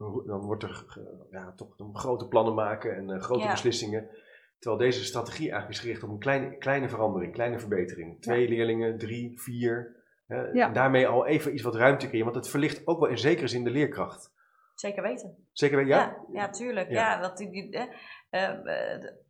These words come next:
Speaker 2: een van de dingen wat ze bij ons doet is bijvoorbeeld het, eh, is met een, eh, leren programmeren met een, eh, met een groepje.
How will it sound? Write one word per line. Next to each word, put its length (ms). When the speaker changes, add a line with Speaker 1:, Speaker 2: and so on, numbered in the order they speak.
Speaker 2:
een 200
van 80
de 80
dingen 220
wat 120
ze 60
bij 100
ons 180
doet 160
is 100
bijvoorbeeld 380
het, 180
eh, 280
is 180
met 160
een, 160
eh, 420
leren 280
programmeren 640
met 180
een, 140
eh, 180
met 140
een 100
groepje. 400